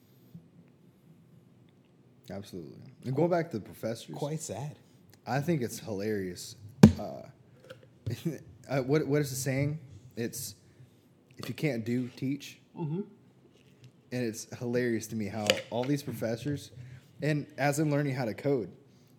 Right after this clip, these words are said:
Speaker 1: there's, I, I keep watching some of these videos on how to monetize your coding. So while I'm preparing to, to move on, that I can at least find ways to make some extra income, which it's working. But one of them was,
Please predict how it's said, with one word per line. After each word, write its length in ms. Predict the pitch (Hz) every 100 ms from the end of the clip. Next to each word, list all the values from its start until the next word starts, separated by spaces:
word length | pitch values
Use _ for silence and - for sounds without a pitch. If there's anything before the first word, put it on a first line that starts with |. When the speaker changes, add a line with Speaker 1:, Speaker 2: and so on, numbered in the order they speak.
| - 131
Speaker 1:
there's, 360 | 131 123 - 127
I, 180 | 135 120
I 80 | 135
keep 200 | 180 151
watching 340 | 156 151 156
some 160 | 131 143
of 60 |
these 120 | 123 101
videos 380 | 117 117 110
on 160 | 113 107
how 140 | 135
to 60 | 147
monetize 560 | 131 123 117 117 113 98
your 80 | 98
coding. 320 | 107 101 95
So 240 | 107 98 - - - - -
while 200 | 131 135
I'm 200 | 135 139
preparing 420 | 127 143 131 123 107
to, 240 | 120 110
to 140 | -
move 200 | 127 117
on, 340 | 113 110 113 113 -
that 200 | 120 -
I 120 | 123
can 160 | 120 123
at 120 | 104
least 300 | 117 110 - -
find 360 | - 139 120 117
ways 220 | 113 110
to 60 |
make 160 | 113 104
some 160 | - 107
extra 240 | 104 -
income, 340 | 151 143 82
which 220 | 120 156 -
it's 180 | 156 135
working. 400 | 135 220 147 92 - - - - - -
But 80 | 127
one 240 | 147 220
of 60 | 170
them 140 | 165
was, 300 | 147 127